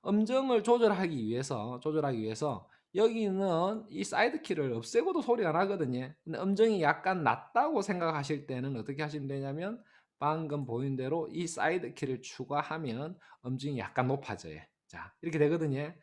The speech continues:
자, 나는 이렇게 했는데도 뭔가 소리가 약하게 난다 하신 분들은, 자, 팁을 하나 말씀드리면, 우리 솔샵 누를 때, 일 옥타브 솔샵 누를 때 보면 운지 부분 있지,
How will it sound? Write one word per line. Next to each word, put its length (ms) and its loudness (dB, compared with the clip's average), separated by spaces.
자, 140 4
나는 220 6
이렇게 280 -2
했는데도 260 0
뭔가 420 2
소리가 440 0
약하게 440 2
난다 240 2
하신 220 -2
분들은, 520 0
자, 180 -10
팁을 260 -2
하나 140 0
말씀드리면, 840 -2
우리 360 2
솔샵 460 4
누를 300 0
때, 120 -2
일 200 2
옥타브 400 2
솔샵 460 2
누를 260 2
때 120 0
보면 420 -2
운지 320 -2
부분 280 -2
있지, 320 -4